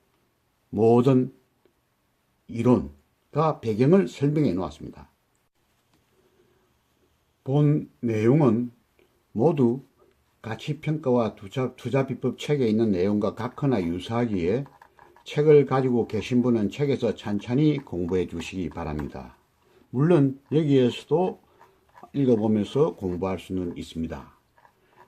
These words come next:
왼쪽 상단을 보시면은 화살표가 있습니다. 이 화살표를 클릭하면은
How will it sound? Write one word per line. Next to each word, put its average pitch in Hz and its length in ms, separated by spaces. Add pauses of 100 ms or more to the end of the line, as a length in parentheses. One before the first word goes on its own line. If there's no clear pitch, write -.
왼쪽 123 480
상단을 151 580
보시면은 127 800 (840)
화살표가 139 500
있습니다. - 400 (1080)
이 175 120
화살표를 156 640
클릭하면은 139 800